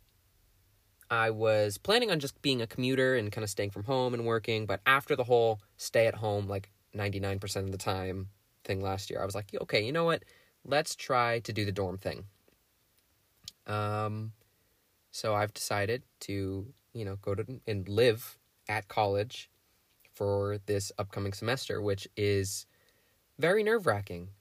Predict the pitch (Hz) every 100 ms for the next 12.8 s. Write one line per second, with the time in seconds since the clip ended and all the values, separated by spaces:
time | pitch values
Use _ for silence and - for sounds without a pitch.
0 | - 104 101 101 101 101 101 _ _ -
1 | 123 113 110 110 123 - 120 120 117 -
2 | 110 104 107 107 104 107 107 101 101 104
3 | 98 101 107 107 101 - 101 98 98 101
4 | 95 101 101 92 101 98 98 98 - _
5 | _ _ _ _ _ _ _ - - -
6 | 104 104 104 104 95 110 113 113 104 -
7 | 110 110 104 101 - - 104 98 - 107
8 | 101 - 95 110 95 90 - 95 95 95
9 | - - _ _ _ _ _ _ _ _
10 | 101 98 95 92 92 95 - _ _ _
11 | _ _ _ _ _ _ _ _ _ _
12 | - - 123 117 110 107 107